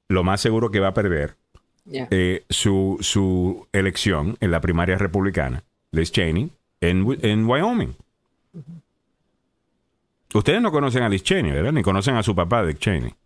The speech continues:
Speaker 2: Hmm.
Speaker 1: Tú sabes que si ella pierde, ella va a correr para presidente, como independiente,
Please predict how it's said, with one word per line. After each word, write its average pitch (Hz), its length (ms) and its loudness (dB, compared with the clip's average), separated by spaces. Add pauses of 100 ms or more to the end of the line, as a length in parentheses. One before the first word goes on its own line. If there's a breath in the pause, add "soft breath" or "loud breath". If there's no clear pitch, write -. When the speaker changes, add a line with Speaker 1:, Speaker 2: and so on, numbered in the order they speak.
(500)
Speaker 2:
Hmm. 156 180 0
Speaker 1:
Tú 160 140 4
sabes 220 320 2
que 127 160 2
si 113 200 2
ella 143 240 0
pierde, 131 320 0
ella 190 220 2
va 180 80 2
a 196 80 -4
correr 113 300 0
para 85 120 -2
presidente, 80 580 -2
como 95 240 0
independiente, 85 680 -2